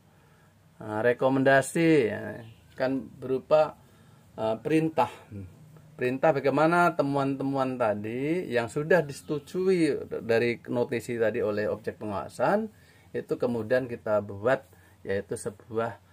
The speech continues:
perintah, suruhan, ya. Jadi,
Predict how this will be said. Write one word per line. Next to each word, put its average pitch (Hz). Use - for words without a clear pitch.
perintah, 117
suruhan, 113
ya. 101
Jadi, 104